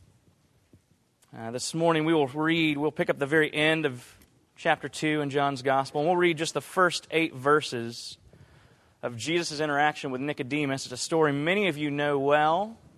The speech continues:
Uh, we'll actually spend a couple of weeks in this conversation. We're gonna focus on one piece of it this morning, and we will circle back,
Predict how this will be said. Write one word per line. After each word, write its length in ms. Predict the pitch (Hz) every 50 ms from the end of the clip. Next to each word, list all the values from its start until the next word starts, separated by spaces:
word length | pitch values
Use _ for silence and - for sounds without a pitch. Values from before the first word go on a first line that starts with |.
| - - - - - _ _ - - - - - - _ _ _ -
Uh, 180 | - 120 127 135
we'll 160 | 147 170 170
actually 220 | 165 156 - - 139
spend 280 | - - - 156 147
a 40 | 135
couple 340 | - - - 175 175 165 156
of 80 | 135
weeks 480 | 123 135 156 156 143 135 - - - - - -
in 220 | 156 160 160 151
this 160 | 147 143 -
conversation. 760 | - - 143 139 139 123 123 - - 135 127 120 - - 117
We're 120 | 120 135 151
gonna 100 | 160 151
focus 340 | - - 151 143 139 127 -
on 200 | 135 127 127 131
one 240 | 147 160 160 156
piece 360 | 151 - - - 175 160 - -
of 100 | 139 127
it 100 | 113 -
this 200 | 123 - - -
morning, 360 | 143 139 139 131 120 113 110
and 100 | 113 120
we 80 | 135
will 140 | 139 127 120
circle 400 | - - - - 147 135 - 127
back, 500 | 113 131 131 131 123 117 110 - - -